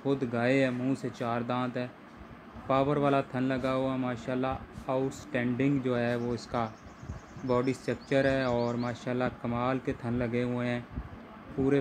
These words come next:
पावर वाले, हाथ की चुआई वाले। ये देखिए आपको कैमरे की नज़र कर रहे हैं, माशाल्लाह से खूबसूरत ब्रीड और पूरी तसल्ली करवाएंगे। सींगों से जैनवन मोनी है,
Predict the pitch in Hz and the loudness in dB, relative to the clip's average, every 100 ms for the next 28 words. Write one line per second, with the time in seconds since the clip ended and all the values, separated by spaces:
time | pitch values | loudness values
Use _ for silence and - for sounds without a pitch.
0 | 139 123 123 127 127 127 127 110 127 135 | 4 2 2 2 2 2 0 2 2 2
1 | - 135 127 120 120 123 123 120 117 120 | 0 -2 -2 0 0 0 0 -2 -2 -4
2 | 117 123 120 - 123 123 120 123 120 123 | -4 -4 -4 -6 -6 -4 -2 -2 -2 -2
3 | 117 123 123 120 120 131 123 - - - | -2 -2 -2 -4 -2 -4 -6 -10 -18 -18
4 | - - - - - - 127 123 117 127 | -10 -10 -10 -14 -16 -10 -2 -2 0 0
5 | 123 127 139 123 135 123 139 139 151 135 | 2 2 0 0 -2 -2 2 4 4 4
6 | 131 131 131 - - - - - - - | 4 4 4 -2 -12 -16 -14 -8 -8 -8
7 | - - - - - 123 120 156 156 156 | -18 -20 -12 -4 0 0 2 2 2 2
8 | 139 135 127 143 139 131 127 131 135 - | 0 2 2 2 2 2 2 2 0 -2
9 | - 131 151 156 139 127 135 143 131 120 | -2 0 2 0 2 2 4 4 2 0
10 | 120 143 143 | 2 2 2